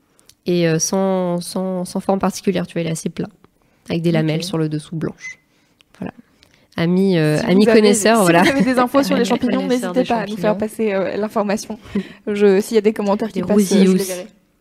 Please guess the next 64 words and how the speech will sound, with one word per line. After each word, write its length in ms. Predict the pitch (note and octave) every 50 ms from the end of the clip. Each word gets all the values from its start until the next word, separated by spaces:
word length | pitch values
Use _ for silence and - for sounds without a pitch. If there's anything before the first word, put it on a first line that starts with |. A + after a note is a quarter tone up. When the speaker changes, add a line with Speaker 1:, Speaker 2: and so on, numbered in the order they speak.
| _ _ _ _ _ _ _ _
Speaker 1:
Je, 200 | - - - D#3+ D#3 - -
je 80 | E3+ E3
ne 60 | F#3+
Speaker 2:
Non. 80 | F3+ F3
Speaker 1:
sais 60 | -
pas. 120 | A#3+ - - _ _ -
<laughs> 1300 | A3+ - - - D#4 C#4+ - - C4+ C4+ - F4+ C4+ - B3 B3 - - A#3+ - - - C5+ - C5+ C5+ C5 C5+ - C#5 - C#5 G4 -
Speaker 2:
Je 60 | -
suis 40 | C4+ C#4+
Speaker 3:
La 40 |
meuf, 100 | G#3+ B3 C#4+
elle 60 | B3+
va 100 | B3 C4+
Speaker 2:
désolée. 220 | D#4 D#4+ F4+ F4 D#4+ D4 C4+ G#3+
Speaker 3:
sortir 80 | C#4+
son 60 | C4+ C4
Larousse. 420 | B3 A#3+ B3 C4+ D4 F#4 - - - -
Alors, 400 | C4 C#4 C#4 C4+ C4 B3+ B3 B3
les 180 | A#4+ A4+ -
champignons. 720 | - - - - - - - C4+ - C#4 C#4 C#4 C#4 C4+ C4+ C#5 C#5+ C5
Speaker 2:
<laughs> 160 | A4+ E4 -
Mais 120 | B3 C4 C#4
non, 200 | C4+ F4 F4+ D#4
mais 220 | C#4 B3 A#3 A#3+
en 100 | A#3 A#3
plus, 240 | A#3 - F4 E4+ F4
elle 120 | D#4 G#3+
était 200 | G#3+ G#3+ - A#3+
pas 140 | G#3+ A#3 A3+
loin 160 | A3 A3+ B3
de 60 | C4
chez 200 | A#3 - - C4
moi, 320 | A#3+ B3 C4 C4 B3 A3+ G#3
donc 340 | G3 G3+ G#3 G#3+ G3 - G#3
je 120 | G3+ F3+
me 100 | F#3+ G3+
dis 140 | F#3 F#3+ A3
peut-être 340 | - - G3 - A3 G#3 -
c'est 100 | - G3+
les 120 | F#3+ A3+
mêmes, 340 | A3+ A#3+ B3 A#3 G3+ G3+ F#3+
tu 160 | - - -
vois. 80 | - -
Speaker 1:
C'est 180 | E3+ F#3+ F#3
possible, 420 | F3 G3 F#3 G#3+ - - B3 A3 F#3
Speaker 2:
C'est 60 | F3
Speaker 1:
ouais. 60 | F3+
Speaker 2:
pour 160 | - F3+ - -
ça. 140 | - G3 - - - - D4 -
Speaker 1:
<laughs> 220 | - E4+ - -
Speaker 2:
Bref. 340 | - F3 F3 E3+ E3 F3 E3 -
Speaker 1:
On 40 | F#3+
cherchera 400 | - - G3 - - - - -
tout 100 | - -
à 160 | - - -
l'heure. 200 | - - - - _ _ _
On 40 | -
cherchera 240 | - - - - _ _ -
tout 80 | -
à 20 | C#4+
l'heure. 600 | - - B4+ C5 - - - - - - - - -
Speaker 3:
Et, 120 | A#3+ B3+
Speaker 1:
Et 80 | C4 B3+
Speaker 3:
euh, 260 | B3 A3+ A3 G#3+ G#3+